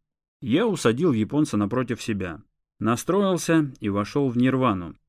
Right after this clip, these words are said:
то есть в свое подсознание. Я вспоминал те ощущения, то состояние своего мозга, когда я управлял подсознанием другого человека. Эти умения я получил в прошлой жизни.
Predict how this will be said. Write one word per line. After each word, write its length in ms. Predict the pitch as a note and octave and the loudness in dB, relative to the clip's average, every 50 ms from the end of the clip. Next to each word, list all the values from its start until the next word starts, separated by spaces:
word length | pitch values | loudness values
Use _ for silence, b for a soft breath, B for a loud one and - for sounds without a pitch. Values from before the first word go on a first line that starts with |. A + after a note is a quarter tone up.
| _ _ _ | _ _ _
то 120 | - C3+ | 0 2
есть 140 | C3+ B2 - | 2 2 0
в 40 | - | -2
свое 320 | - - A#2+ A#2+ B2+ B2+ | 0 2 2 2 2 2
подсознание. 880 | G#2+ - A2+ - - B2 A#2+ A#2 A2 A2 G2 F2 D#2+ D2 D2+ D2 - - _ _ _ _ _ _ _ - | 0 -2 -4 -2 -2 -2 0 0 0 0 0 -2 -4 -10 -14 -16 -18 -20 _ _ _ _ _ _ _ -4
Я 200 | - A#2 E3 F#3+ | -2 0 0 0
вспоминал 540 | D#3+ - - - D3+ D#3+ E3 F#3 G3 F3+ D#3 | -2 -2 0 2 4 4 4 4 4 2 2
те 180 | C3+ - D#3+ D3+ | 2 2 2 2
ощущения, 760 | C#3 - - C3+ - - - F#3 F#3+ E3+ B2 G#2+ F2 D#2+ G2 G#2 - _ _ | 2 0 -4 -6 -4 -2 0 2 4 4 2 2 0 -4 -12 -18 -20 _ _
то 120 | - C#3 | -4 -4
состояние 640 | C3 - C3 B2 - - B2+ C3+ C#3 C3+ A#2+ A#2 A2+ | -4 -4 -6 -6 -2 0 0 2 2 2 2 2 0
своего 380 | - - A#2+ A#2 A#2 A2+ A#2 A2+ | -2 -2 0 0 0 2 2 4
мозга, 460 | A#2 D3 E3 D#3+ A#2+ G2 - D#2+ - - _ _ _ _ | 4 4 4 4 2 0 -4 -6 -8 -14 _ _ _ _
когда 300 | - B2 A#2+ A#2+ B2 D#3 | -4 -4 -2 0 2 4
я 160 | C#3+ C3+ C3+ | 4 4 4
управлял 480 | C3 A2 - B2 B2 B2 C3+ D3+ D3 A#2+ | 4 2 2 2 2 4 4 2 0 0
подсознанием 760 | - A2+ G#2+ - - A#2 G#2+ G#2 B2 B2 A#2+ A#2 A2 A2 G2+ | -2 -4 -4 -2 0 0 2 2 2 4 4 4 4 4 2
другого 400 | G#2 G#2+ G#2 A2 A2+ G#2+ G2+ G2+ | 2 2 2 2 4 4 2 2
человека. 640 | - - A#2 A#2 C3 C3 A2+ F#2 E2+ - - - - - _ _ _ _ _ - | 0 -2 -2 0 0 0 -2 -4 -8 -10 -16 -18 -18 -20 _ _ _ _ _ 0
Эти 280 | D3+ F3+ E3+ - D#3+ | 2 2 2 4 4
умения 560 | D#3 D#3 E3 F3+ F#3+ F#3 D#3+ A#2+ G#2 G2 F#2+ F2 | 4 6 6 6 6 6 6 4 4 2 0 -2
я 200 | - G2+ A2 A#2+ | -2 0 0 0
получил 400 | A2+ - B2+ C3 B2+ - D3 C#3 | 0 0 -2 -2 -2 -2 -2 -4
в 80 | C3 - | -4 -4
прошлой 400 | - D3+ D#3+ D3+ - - G#2+ G2+ | -2 0 0 0 0 0 -2 -2
жизни. 440 | F#2+ G2 F#2+ F2+ E2+ E2+ - G#2+ | -2 -2 -4 -6 -6 -10 -12 -14